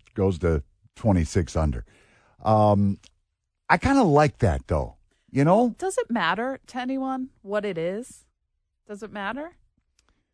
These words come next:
Speaker 1: Uh, you know, you're gonna have maybe some purists saying it's just too easy. This, th-, this course is just too easy because, uh,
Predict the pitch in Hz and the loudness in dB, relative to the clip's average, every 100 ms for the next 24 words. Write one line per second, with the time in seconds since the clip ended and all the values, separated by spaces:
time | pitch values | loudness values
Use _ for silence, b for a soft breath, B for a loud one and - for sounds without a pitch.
0 | _ _ - 147 156 147 143 139 104 B | _ _ 0 4 6 6 6 4 0 B
1 | B B B B _ _ _ _ _ _ | B B B B _ _ _ _ _ _
2 | _ 175 175 180 180 143 170 170 151 120 | _ 0 2 4 6 6 4 4 2 -4
3 | - _ _ _ _ _ _ _ _ _ | -16 _ _ _ _ _ _ _ _ _
4 | _ 139 147 123 123 98 - 147 143 143 | _ 2 2 4 2 2 0 2 4 4
5 | - - - _ _ - - 113 113 104 | 0 -12 -20 _ _ -14 -8 -6 -4 -6
6 | - 123 - 117 196 254 127 85 92 - | -6 -6 -2 2 4 4 2 -6 -10 -6
7 | 123 120 127 139 - - 196 170 139 117 | -6 -4 -2 -2 0 2 2 2 -4 -6
8 | 135 - 156 196 226 135 110 - 233 247 | -8 -4 0 2 2 0 -2 0 2 4
9 | 143 139 - _ _ _ _ _ _ _ | 2 -2 -8 _ _ _ _ _ _ _
10 | - 147 143 135 131 131 | -2 2 4 4 2 0